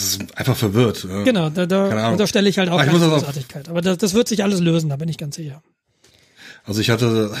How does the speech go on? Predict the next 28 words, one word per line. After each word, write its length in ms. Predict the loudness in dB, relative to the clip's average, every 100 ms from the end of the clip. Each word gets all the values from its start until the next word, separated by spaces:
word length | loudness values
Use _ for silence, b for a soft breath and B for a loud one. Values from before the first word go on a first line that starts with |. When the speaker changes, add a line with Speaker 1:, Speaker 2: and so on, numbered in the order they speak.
| 0
Speaker 1:
<laughs> 180 | 0 0
ähnliche 380 | 0 2 2 0
Geschichte, 600 | 0 0 -2 0 0 0 B B B B
aber 320 | 0 2 2
über 240 | 2 0
Amazon. 640 | 2 2 2 0 0 0 -4 -18
Ich 100 | -6
habe 140 | -4 -2
über 160 | -2
Amazon 540 | 0 0 0 2 4 4
was 160 | 0
bestellt 500 | -2 -2 0 -2 -4 B B B B B B
und, 600 | 0 2 4 4 2 -2
äh, 280 | -4 -2 -2
bei 180 | -2 -4
Amazon 400 | 0 0 0 0
kannst 160 | 0 -2
du 60 |
dann 140 | -2 0
sagen, 220 | 0 0
„Hey, 160 | 0 0
schick 220 | 0 0
mir 60 | -2
das 120 | -2
an 200 | -4 -6
Paketstation 760 | -8 0 2 2 0 0 -2
explizit.“ 720 | -4 -8 -4 -4 0 0 0 2
Speaker 2:
Mhm. 300 | 2 2